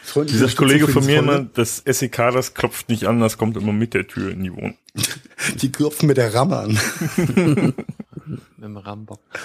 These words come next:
Speaker 3: Nee, wir fassen zusammen. Also es wird wirklich auf allen Ebenen, äh, der, der Ton wird rauer und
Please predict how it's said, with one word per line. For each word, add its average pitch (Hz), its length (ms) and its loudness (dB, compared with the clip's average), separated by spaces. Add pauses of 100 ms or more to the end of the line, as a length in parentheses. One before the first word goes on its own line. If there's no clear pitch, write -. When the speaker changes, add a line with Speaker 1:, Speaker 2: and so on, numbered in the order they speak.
(140)
Speaker 3:
Nee, 147 160 2
wir 160 100 4
fassen 170 300 0
zusammen. 139 520 0
Also 143 260 -2
es 139 380 -6
wird 165 400 2
wirklich 170 340 -4
auf 135 360 -2
allen 170 680 0
Ebenen, 170 760 -2
äh, 147 420 2
der, 139 160 4
der 135 400 -4
Ton 151 380 0
wird 160 280 -2
rauer 147 480 0
und 151 680 -6